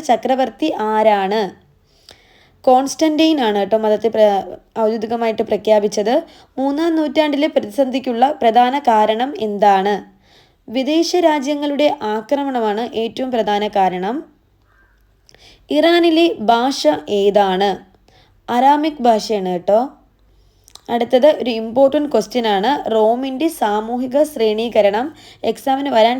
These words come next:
ചാൻസ് ഉള്ള ഒരു ക്വസ്റ്റ്യൻ ആണ് കുട്ടിയാണ് കേട്ടോ. ഒന്ന്, സെനറ്റർമാർ, ശക്തരും സമ്പന്നരുമായ ഇറ്റാലിയൻ കുടുംബം. രണ്ട്, നൈറ്റുകൾ, ഭൂവുടമകൾ,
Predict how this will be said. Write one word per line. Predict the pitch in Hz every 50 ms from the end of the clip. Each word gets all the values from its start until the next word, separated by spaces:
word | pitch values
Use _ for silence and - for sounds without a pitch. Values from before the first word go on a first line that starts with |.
| 254
ചാൻസ് | 254 226 220 240 240 -
ഉള്ള | 285 269 262
ഒരു | 262 254
ക്വസ്റ്റ്യൻ | 240 208 196 - 226 214 220
ആണ് | 214 208 196
കുട്ടിയാണ് | 196 185 - 196 190 190 175
കേട്ടോ. | 185 214 233 269 269 - - - - _ _ -
ഒന്ന്, | - 254 262 269 285 330 349 339 -
സെനറ്റർമാർ, | 247 233 247 240 247 277 269 262 269 285 302 302 - 262
ശക്തരും | 226 - - - 269 294 311 320 - -
സമ്പന്നരുമായ | 247 214 220 240 240 254 262 269 262 269 269 269 277 277 - - 208
ഇറ്റാലിയൻ | 185 202 - 240 240 247 269 269 277 247 247
കുടുംബം. | 214 208 202 202 240 277 320 - - - - _ _
രണ്ട്, | 247 254 247 254 269 302 311 269 240
നൈറ്റുകൾ, | 220 214 220 240 240 - - 294 247 285 294 294 - - 208 214
ഭൂവുടമകൾ, | 226 233 247 269 254 240 233 233 233 220 220 262